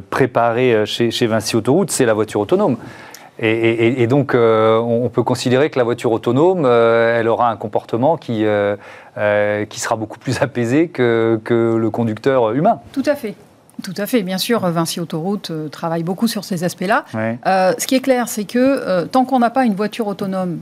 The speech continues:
Speaker 2: à cent pour cent,
Speaker 1: Mhm.
Speaker 2: ça c'est plus le discours de la Fondation Vinci Autoroute, donc
Speaker 1: Ouais.
Speaker 2: du comportement du conducteur que je porte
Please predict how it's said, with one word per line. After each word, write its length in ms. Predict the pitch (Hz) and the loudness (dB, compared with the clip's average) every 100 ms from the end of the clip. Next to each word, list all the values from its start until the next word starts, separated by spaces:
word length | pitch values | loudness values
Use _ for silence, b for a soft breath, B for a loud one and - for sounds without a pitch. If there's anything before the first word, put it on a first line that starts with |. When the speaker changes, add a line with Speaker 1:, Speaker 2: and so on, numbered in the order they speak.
| 165 - | -12 -8
Speaker 2:
à 80 | 170 | -4
cent 200 | - 254 | 0 -2
pour 200 | 208 - | -2 -4
cent, 220 | 220 330 - | -2 -4 -6
Speaker 1:
Mhm. 60 | 101 185 | -12 -8
Speaker 2:
ça 80 | 165 | -6
c'est 140 | 202 | -4
plus 220 | 220 294 269 | -4 -4 0
le 60 | |
discours 340 | 220 226 247 214 | 0 0 -2 -2
de 80 | |
la 100 | 196 | -2
Fondation 420 | 185 208 190 - 202 | -2 -4 -4 -4 -4
Vinci 260 | 185 - | -4 -6
Autoroute, 260 | 196 196 208 | -6 -4 -4
donc 180 | 165 156 | -4 -4
Speaker 1:
Ouais. 100 | 110 | -4
Speaker 2:
du 40 | |
comportement 640 | - 240 240 - 214 208 196 | -2 0 -2 -2 -2 -2 -4
du 160 | 180 | -6
conducteur 500 | 180 165 190 311 277 | -4 -6 -4 -2 -4
que 120 | - | -4
je 80 | 175 | -8
porte 320 | 175 190 - | -6 -6 -6